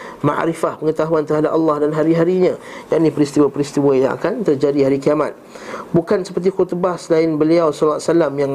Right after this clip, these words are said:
hanya mengandungi perkara-perkara yang bersekutu di antara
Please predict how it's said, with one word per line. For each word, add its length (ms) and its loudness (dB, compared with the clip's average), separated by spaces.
hanya 560 0
mengandungi 720 4
perkara-perkara 880 0
yang 320 2
bersekutu 640 0
di 80 0
antara 420 0